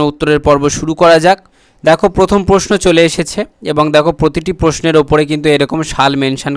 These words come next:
করা থাকবে, তাহলে তোমরা বুঝতে পারবে যে কোন সালে এই প্রশ্নটি এসেছে। দেখো কি বলছে, নিচের কোন হরপ্পার খননস্থলটি রাজস্থান রাজ্যে অবস্থিত? তো এর সঠিক উত্তর হয়ে যাবে কালীবঙ্গান। এবং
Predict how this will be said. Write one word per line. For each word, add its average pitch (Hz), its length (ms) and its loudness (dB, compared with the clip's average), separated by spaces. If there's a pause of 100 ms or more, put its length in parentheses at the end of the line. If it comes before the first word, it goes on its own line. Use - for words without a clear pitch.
করা 135 240 2
থাকবে, 131 240 -6 (520)
তাহলে 147 240 2
তোমরা 165 160 2 (100)
বুঝতে 156 260 0
পারবে 175 320 2
যে 214 60 2 (140)
কোন 156 100 0 (140)
সালে 139 260 0 (840)
এই 151 120 -2
প্রশ্নটি 147 360 -2 (100)
এসেছে। - 280 -14 (1080)
দেখো 165 260 0
কি 202 60 -4 (100)
বলছে, 185 240 2 (180)
নিচের 190 320 2 (240)
কোন 202 160 4 (600)
হরপ্পার 165 440 4 (120)
খননস্থলটি 151 800 0 (420)
রাজস্থান 151 560 0
রাজ্যে 139 220 2 (120)
অবস্থিত? 107 400 -8 (500)
তো 147 160 2
এর 175 140 2
সঠিক 165 260 0 (100)
উত্তর 170 260 0
হয়ে 151 160 2
যাবে 151 180 2 (520)
কালীবঙ্গান। 120 600 0 (1000)
এবং 165 140 4